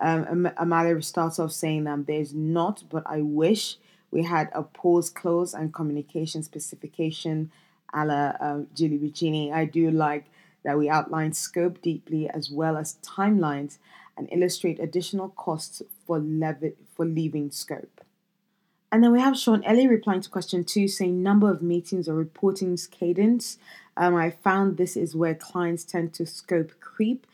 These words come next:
the most, so having it clearly written out at the beginning allows you to keep them che-, in check or upsell." Tim Jensen replies, "Yes, not something I'm directly involved with creating or managing,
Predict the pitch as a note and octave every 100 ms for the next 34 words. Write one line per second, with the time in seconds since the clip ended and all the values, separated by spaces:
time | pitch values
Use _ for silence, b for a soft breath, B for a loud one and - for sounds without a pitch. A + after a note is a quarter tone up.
0 | b b _ D#3+ E3 E3 E3 G3 - E3+
1 | E3 F3 F3 F3 D#3+ - G3+ G#3 F#3+ E3+
2 | E3 F3 - D#3+ D#3+ D3 C#3+ D#3+ E3 E3
3 | - D3+ D3+ F#3+ G#3+ D3 D3 C#3+ - -
4 | G3 D#3+ D3+ D3 - - - _ D#3 D3+
5 | - D3+ C#3+ _ b b b - D#3+ D#3
6 | - G#3 F3 C#3+ b b b - F3+ D#3+
7 | E3 E3 E3+ D#3 E3+ D#3+ D3+ D#3 D3 D3
8 | - E3+ E3+ - F3+ E3+ E3 D#3 D3+ D3
9 | C#3+ F#3+ G3+ G#3+ E3 C#3 E3 E3+ D#3+ D#3
10 | - - D#3 D#3+ E3 D3 D3 D3+ E3 D#3+
11 | F#3 G3